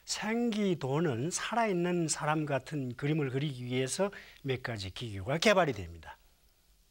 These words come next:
명암법이라고 하는 것은 이렇게 생각하시면 됩니다. 밝은 부분을 오, 육, 칠 정도로 잡고, 중간 부분을 삼, 사 정도로 잡고,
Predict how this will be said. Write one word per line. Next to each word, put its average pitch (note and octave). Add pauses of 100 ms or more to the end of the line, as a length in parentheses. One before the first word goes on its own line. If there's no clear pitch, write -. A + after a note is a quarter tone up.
(120)
명암법이라고 G#3+
하는 D#3+
것은 A#2+ (400)
이렇게 G3+
생각하시면 D#3
됩니다. F#2 (320)
밝은 G3
부분을 D3+
오, D3+
육, D3+
칠 F#3
정도로 C3
잡고, B2 (220)
중간 E3+
부분을 D#3
삼, F3+
사 C3
정도로 A#2
잡고, F#3+